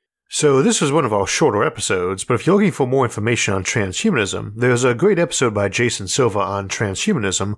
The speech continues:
over on Curiosity Stream. And a point he raises in that is that humans use tools, and they almost become appendages to us.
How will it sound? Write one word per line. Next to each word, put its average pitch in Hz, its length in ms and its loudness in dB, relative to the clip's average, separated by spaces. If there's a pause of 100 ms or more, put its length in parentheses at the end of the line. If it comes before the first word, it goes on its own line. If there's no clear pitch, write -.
over 120 220 2
on 107 160 0
Curiosity 101 640 -4
Stream. 90 460 -10 (360)
And 135 220 -2
a 120 60 -2
point 214 240 -6
he 175 80 -2
raises 127 320 0
in 120 140 0
that 101 200 0
is 101 140 -4
that - 240 -10
humans 139 340 -2
use 117 260 0
tools, 101 560 -2 (120)
and 131 180 0
they 156 60 2
almost 196 220 -2
become 120 260 -4
appendages 95 720 -4
to 156 220 0
us. - 360 -6